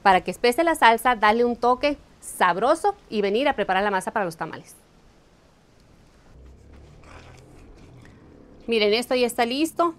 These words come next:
con un aroma riquísimo. Yo lo voy a dejar con esta textura porque va a enfriar y va a espesar.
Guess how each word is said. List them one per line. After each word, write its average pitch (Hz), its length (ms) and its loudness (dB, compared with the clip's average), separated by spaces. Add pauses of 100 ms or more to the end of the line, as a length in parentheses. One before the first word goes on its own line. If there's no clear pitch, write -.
(260)
con 196 140 -4
un 214 100 0
aroma 226 280 2
riquísimo. 294 960 -4
Yo 202 180 0
lo 202 80 0
voy 208 120 0
a 202 40 0
dejar 190 240 -2
con 190 120 -2
esta 190 180 -6
textura 294 500 -6 (1040)
porque 170 300 -6
va 175 80 0
a 196 60 2
enfriar 240 520 0
y 190 100 -6
va 175 60 -2
a 175 40 -2
espesar. - 440 -8